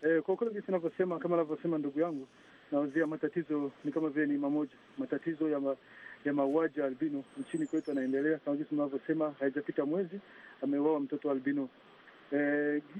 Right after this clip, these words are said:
jinsi inavyokuwa na, unajua nchi yetu kwa hivi sasa usalama sio mwingi, watu wanaoga sana, wanaona kama inaweza ikaamka tena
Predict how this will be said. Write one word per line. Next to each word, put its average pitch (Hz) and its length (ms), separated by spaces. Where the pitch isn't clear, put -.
jinsi 202 200
inavyokuwa 175 460
na, 151 420
unajua 160 540
nchi 156 260
yetu 175 200
kwa 156 140
hivi 165 160
sasa 165 200
usalama 156 460
sio 151 100
mwingi, 190 260
watu 156 240
wanaoga 147 420
sana, 139 220
wanaona 147 240
kama 151 300
inaweza 147 380
ikaamka 143 420
tena 185 240